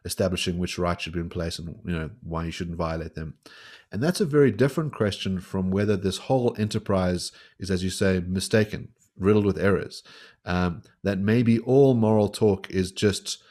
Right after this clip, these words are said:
um, you know, a-, akin to some kind of supernatural talk. In other words, when people talk about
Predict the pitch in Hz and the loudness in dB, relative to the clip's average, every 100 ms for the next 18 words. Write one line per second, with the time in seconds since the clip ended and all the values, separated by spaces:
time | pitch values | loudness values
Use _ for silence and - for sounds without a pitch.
0 | - _ - 95 92 90 - 107 90 87 | -20 _ -4 0 0 0 -4 -2 -2 -4
1 | _ _ _ _ _ _ _ _ - _ | _ _ _ _ _ _ _ _ -20 _
2 | - 107 110 - 123 117 107 104 113 98 | -6 -2 -2 0 2 2 0 -2 0 -2
3 | 92 - - 90 92 98 - - - - | -2 -4 -2 -2 -2 -4 -4 -10 -14 -20
4 | - - 92 95 98 95 95 92 90 101 | -20 -12 -4 0 2 2 0 -2 -4 -4
5 | 101 - 95 95 92 90 87 | -4 -2 -2 0 0 0 -2